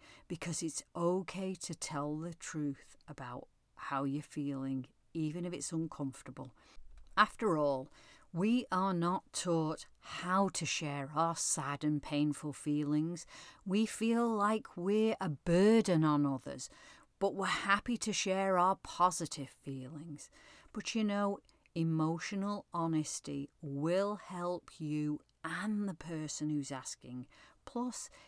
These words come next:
it goes a long way in the grieving process. So find your people who feel right for you and connect with them. Next, communicate, because your grief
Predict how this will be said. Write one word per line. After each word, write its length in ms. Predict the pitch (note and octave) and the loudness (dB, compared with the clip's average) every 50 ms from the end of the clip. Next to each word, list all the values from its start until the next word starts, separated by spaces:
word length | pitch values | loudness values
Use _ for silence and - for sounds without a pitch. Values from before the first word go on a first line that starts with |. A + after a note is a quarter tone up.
| - - | -12 -10
it 180 | A3 - - | -10 -10 -8
goes 500 | - - F3+ F3 G3 G#3+ G#3 G#3+ G#3 - | -4 -4 -2 0 2 2 2 2 0 0
a 120 | A3 - - | -2 -2 -2
long 720 | F#3 F3 D#3 D3+ D#3+ D#3 D#3+ F3 F3+ F#3 F#3+ F#3+ F#3 F3 | -2 -2 -2 0 0 0 0 0 0 0 -2 -2 -2 -2
way 280 | D#3+ E3+ F#3 F#3+ G3 G3 | -2 -2 -2 -2 -2 -2
in 120 | F#3 E3+ | 0 2
the 100 | E3 D#3 | 2 2
grieving 600 | D3 - D#3 D#3+ F3 F#3 F#3 E3 E3 D#3+ D#3 D3+ | 0 0 -2 -4 -2 -2 -2 -2 0 0 0 -2
process. 720 | - - - C#3+ B2+ C3 - - - - A#2+ B2 - - - - - - - - - _ - | -2 -6 -10 -12 -12 -12 -12 -12 -12 -12 -12 -12 -12 -14 -14 -16 -20 -20 -20 -20 -20 _ -12
So 360 | - - - - G3+ G3 G3 | -8 -6 -4 0 0 0 0
find 800 | F3 - - - F3+ E3+ F3 F#3 G3 G3 G3+ G3+ G3+ F#3+ E3 - | -2 -6 -4 -2 -2 0 0 0 -2 -2 -2 -2 -2 -4 -4 -6
your 460 | - D#3+ D3 D3+ D#3+ E3 F3+ F#3+ F#3+ | -6 -2 -2 0 0 2 0 0 -2
people 720 | F3+ - - - E3+ D#3+ D#3+ - - - D3+ D3+ D3 C#3+ - _ _ _ _ _ _ _ - - | -4 -6 -6 -4 -4 -4 -4 -6 -8 -8 -6 -6 -6 -8 -12 _ _ _ _ _ _ _ -10 -8
who 100 | D#3+ D3 | -6 -6
feel 540 | C3+ - - - D3+ C#3+ C#3+ C#3 C3+ C3 C3 | -6 -8 -6 -4 -4 -2 -2 -4 -4 -6 -4
right 360 | C3+ D3+ D#3 F3 G3+ G3 - | -2 0 0 0 0 -2 -4
for 200 | - - - F#3 | -8 -10 -6 -6
you 420 | E3+ D3 C#3 C#3+ C#3 C#3+ D#3 D3+ - - - - - - _ - _ - - | -4 -2 0 0 0 0 0 -2 -6 -10 -20 -20 -20 -20 _ -20 _ -10 -4
and 240 | F3+ G3 G#3 - - | -2 -2 -2 -2 -2
connect 720 | - - A3 G#3+ G#3 G3+ G3+ A3 A3+ - - - - - | -4 0 2 2 4 4 2 0 -2 -4 -8 -12 -10 -6
with 180 | D#3+ D3+ C3+ - | -6 -6 -6 -6
them. 340 | - - B2+ B2 C3 C3 - - - - - - - - - - _ _ - - - - - - - - _ _ _ | -8 -6 -6 -6 -6 -8 -12 -20 -20 -20 -20 -20 -20 -20 -20 -20 _ _ -20 -20 -20 -20 -20 -20 -20 -20 _ _ _
Next, 520 | F#3+ G3+ A3+ - - - - - - - | -2 -2 -2 -2 -4 -6 -8 -8 -8 -8
communicate, 920 | - - G3+ F3 E3 C#3+ C#3 C3+ C3+ C3+ - - - - B2+ B2 - - - _ _ _ _ _ _ _ _ _ _ _ _ _ _ - | -4 -2 2 4 6 6 6 4 4 2 -2 -6 -12 -14 -12 -12 -12 -12 -14 _ _ _ _ _ _ _ _ _ _ _ _ _ _ -8
because 480 | F3 D#3 - - F#3 F3 D#3+ - - | -8 -8 -6 -4 -4 -4 -4 -4 -4
your 400 | E3+ E3+ F3+ F#3+ G3 G3+ G3+ G3 - | -2 -2 0 0 0 0 0 -2 -4
grief 520 | - - D3 C#3+ C#3+ C#3+ - - - - | -4 -4 -2 -2 -2 -4 -6 -12 -18 -20